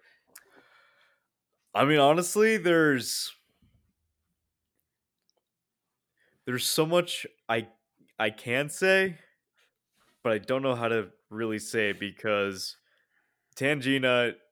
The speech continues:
is just a fucking delight. And Zelda Rubinstein, I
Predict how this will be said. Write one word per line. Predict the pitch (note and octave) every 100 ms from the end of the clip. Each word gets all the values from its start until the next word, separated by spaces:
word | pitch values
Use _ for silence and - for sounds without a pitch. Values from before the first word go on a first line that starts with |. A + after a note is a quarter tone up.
| _ _
is | G#2+ G2+ -
just | - A#2+ A#2+ - -
a | G#2
fucking | - - - C3 C3+ - C3
delight. | A2 G2 F2 C#2+ C#2 _ _ _ _ _ _ _ _
And | G#2 G#2 G2 G2 F#2 F2 - - _ _ _ _ - _ _ -
Zelda | G#2 C3 D#3
Rubinstein, | C#3+ C#3+ A#2 G#2 - A2 G2+ G2+ G#2 _ _ _ _ _ _ _ _ _ _ _ _ _ _ _ _ _
I | G#2 A#2+ B2+